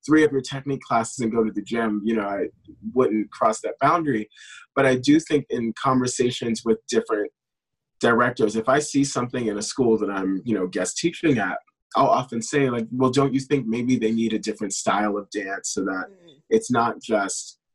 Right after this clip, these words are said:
Speaker 1: you know, contemporary all, all the time?" Or I think they're really good at their African and their jazz, but maybe they need to add more ballet. So it's the
Speaker 2: Right.
Speaker 1: same thing with, like, the curriculum in general. I think we all need a little more core strength,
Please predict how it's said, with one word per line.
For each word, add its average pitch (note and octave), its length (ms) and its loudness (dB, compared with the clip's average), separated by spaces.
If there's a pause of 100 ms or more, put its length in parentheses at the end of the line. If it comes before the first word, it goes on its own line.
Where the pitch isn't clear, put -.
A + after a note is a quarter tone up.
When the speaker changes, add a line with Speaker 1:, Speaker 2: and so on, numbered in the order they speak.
(220)
Speaker 1:
you B2+ 120 2
know, G2 240 2
contemporary G#2+ 680 2
all, F#2+ 400 -4
all A2 180 4
the G#2+ 80 2
time?" A#2+ 460 0
Or G#2+ 200 -2
I A#2 80 -4
think B2+ 220 -2
they're A#2 240 0
really C#3 260 6
good A#2 220 0
at G#2 180 -2
their G#2 300 -2 (100)
African C3 560 0
and G2+ 140 -6
their F#2+ 220 -8
jazz, B2+ 680 0 (420)
but A2+ 140 2
maybe C3 280 4
they B2 160 0
need C#3 380 4 (100)
to G#2 380 0
add G#2+ 380 -2
more A2+ 260 4
ballet. - 400 -2 (320)
So - 100 -6
it's B2+ 60 -4
the C3 60 -4
Speaker 2:
Right. - 80 -6
Speaker 1:
same D3+ 180 4
thing D3 240 4
with, A#2+ 200 -2
like, A2 220 0
the A2 60 -4
curriculum A2 540 0
in G#2 80 -2
general. G#2+ 380 -2
I A2 40 -4
think D3+ 320 0
we F3 120 0
all E3 200 4
need D#3+ 280 6
a B2 40 0
little B2+ 240 2
more B2 280 2
core C3 280 2
strength, - 460 -6